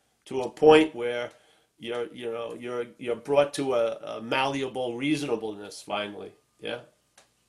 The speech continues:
All the talking in the world sometimes can't do that. And we say something here, you know, when someone's ready, I can't say anything wrong. When someone's not ready, I can't say anything right, really.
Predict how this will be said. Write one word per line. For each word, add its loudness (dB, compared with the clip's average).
All 6
the 8
talking 2
in -6
the -4
world 0
sometimes -8
can't -10
do -16
that. -18
And -4
we 4
say 2
something 0
here, 2
you -10
know, -4
when -8
someone's -2
ready, 0
I -2
can't -2
say 0
anything -4
wrong. 2
When -12
someone's -6
not -2
ready, -10
I -8
can't -8
say -10
anything -12
right, -6
really. -10